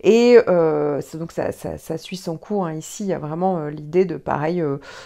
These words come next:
euh, on est quand même dans le signe aussi de, de, de la balance, donc ça peut être bien pour, euh, parler, ça peut donner de la sociabilité, euh, de la diplomatie, le, on peut donner des bons conseils pendant cette période-là, il y a une vraie réflexion du pour, du contre. Maintenant, attention, parce que pour certains, on peut être vraiment dans,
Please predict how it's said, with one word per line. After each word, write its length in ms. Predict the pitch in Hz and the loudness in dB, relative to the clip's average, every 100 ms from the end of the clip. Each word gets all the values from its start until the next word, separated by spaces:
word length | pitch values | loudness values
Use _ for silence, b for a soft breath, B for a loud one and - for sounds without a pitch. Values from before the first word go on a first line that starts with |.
| B | B
euh, 120 | 139 135 | -8 -4
on 120 | 156 | -2
est 80 | 165 | 0
quand 120 | 170 | 2
même 120 | 156 160 | 2 2
dans 80 | |
le 60 | 156 | -2
signe 260 | - 185 156 | -4 -4 -4
aussi 280 | - - | -6 -8
de, 280 | 165 151 139 - | -6 -4 -6 -10
de, 500 | - - - _ 156 | -14 -16 -18 _ -14
de 120 | 151 | -10
la 100 | - | -10
balance, 340 | 156 - 175 | -8 -4 -4
donc 120 | 185 - | -4 -8
ça 120 | - | -10
peut 140 | - | -8
être 100 | 147 | -8
bien 200 | 143 160 | -8 -8
pour, 320 | 175 160 139 | -8 -10 -8
euh, 160 | 147 143 B B B | -8 -8 B B B
parler, 580 | 175 156 147 165 175 180 | -4 -2 -2 0 2 2
ça 160 | 180 - | 0 -4
peut 140 | 151 | -6
donner 260 | 147 156 160 | -6 -4 -4
de 80 | 151 | -6
la 80 | |
sociabilité, 960 | 151 160 - 156 160 156 151 202 190 190 B B B | -10 -10 -4 -4 -4 -8 -6 0 0 0 B B B
euh, 200 | - 139 | -6 -4
de 80 | 143 | 0
la 100 | 156 | 0
diplomatie, 1040 | 156 165 - 185 175 180 180 - 226 220 214 | 2 -2 -2 0 2 0 -2 -6 -4 -2 0
le, 380 | 196 160 151 147 | 0 -2 -4 -4
on 80 | 160 | -6
peut 140 | 165 | -4
donner 220 | 170 170 | -2 0
des 100 | 165 | 0
bons 160 | 151 196 | 2 0
conseils 400 | 226 233 247 233 | -2 0 2 2
pendant 200 | 226 202 | 2 -2
cette 220 | 202 196 | -2 -4
période-là, 520 | 190 180 180 202 208 | -4 -2 0 2 2
il 60 | 190 | 2
y 40 | |
a 40 | 160 | -2
une 180 | 160 | -4
vraie 180 | 156 175 | -4 -4
réflexion 540 | 175 190 190 190 - 214 | -2 -2 -2 -6 -2 -2
du 120 | 175 | -2
pour, 220 | - 190 | -2 -2
du 120 | 180 | 0
contre. 260 | 190 202 - | 0 -2 -2
Maintenant, 220 | 156 196 | 0 4
attention, 420 | - 175 185 185 | 4 4 0 -2
parce 180 | 180 - | -4 -4
que 80 | 180 | -10
pour 180 | - - | -16 -6
certains, 320 | 170 - 196 | -4 -2 -2
on 80 | 175 | -2
peut 120 | 160 | -4
être 100 | 156 | -4
vraiment 300 | 156 175 190 | -2 0 0
dans, 160 | 143 | -2